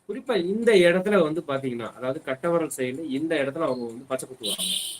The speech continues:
இந்த இடத்துல அந்த இன்ஃபினிட்டி சிம்பலை குத்திக்கிறது ஒரு விசேஷம் அப்படின்னு நம்பப்படுது. அஹ், நான் கூட என்னோட கையில இந்த இடத்துல நான் பச்சை போட்டிருப்பேன், நான் ஓம் சிம்பல் போட்டிருப்பேன்.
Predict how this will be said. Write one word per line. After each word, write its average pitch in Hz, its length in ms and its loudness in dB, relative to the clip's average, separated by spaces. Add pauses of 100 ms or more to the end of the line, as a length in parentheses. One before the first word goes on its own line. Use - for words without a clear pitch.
இந்த 196 280 -2 (160)
இடத்துல 202 500 4
அந்த 208 180 4
இன்ஃபினிட்டி 185 420 -4
சிம்பலை 147 300 -6 (200)
குத்திக்கிறது 160 600 0 (120)
ஒரு 160 180 2
விசேஷம் 135 600 0 (400)
அப்படின்னு 151 340 -2
நம்பப்படுது. 147 520 -2 (400)
அஹ், 120 160 -6
நான் 160 240 4
கூட 175 140 2
என்னோட 165 280 0
கையில 165 280 2
இந்த 143 120 -4
இடத்துல 151 200 -2
நான் 135 120 -6
பச்சை 135 180 -6
போட்டிருப்பேன், 123 420 -8 (100)
நான் 120 140 -14
ஓம் 147 220 -10
சிம்பல் 123 300 -20
போட்டிருப்பேன். 104 420 -20